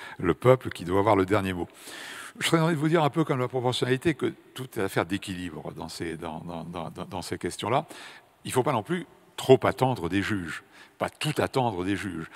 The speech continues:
C'est important que des juridictions aient des moyens, des moyens efficaces. Je pense que le référé liberté, la question pour la constitutionnalité ont été des progrès de, de, de l'état de droit qu'on donnait à des instruments complémentaires.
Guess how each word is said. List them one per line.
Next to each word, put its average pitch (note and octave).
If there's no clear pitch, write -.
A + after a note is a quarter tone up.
C'est -
important A2+
que -
des E2
juridictions E2
aient F#2+
des E2
moyens, D#2
des E2+
moyens E2
efficaces. A2
Je -
pense A2+
que E2
le E2
référé D#2+
liberté, E2+
la F2
question F2+
pour F2
la D#2+
constitutionnalité D#2+
ont F2
été D#2
des F2+
progrès F#2+
de, D2+
de, D#2
de D#2
l'état D2+
de C2+
droit B2+
qu'on D#2
donnait G2
à E2+
des D#2+
instruments F#2+
complémentaires. E2+